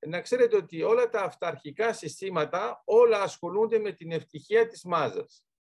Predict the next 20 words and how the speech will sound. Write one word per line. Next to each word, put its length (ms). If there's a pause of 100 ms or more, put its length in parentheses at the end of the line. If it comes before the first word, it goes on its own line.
(680)
θεωρώντας 640
ότι 220
είναι 220
μάζα 580
και 140
ο 360 (400)
όχλος. 680 (1400)
Άρα 140
σου 160
λέει, 220
«Εμείς 200
ξέρουμε 460
τι 140
πρέπει 220
να 100
κάνουμε». 360 (1200)
Και 100
αν 100
θυμάστε 440
καλά, 540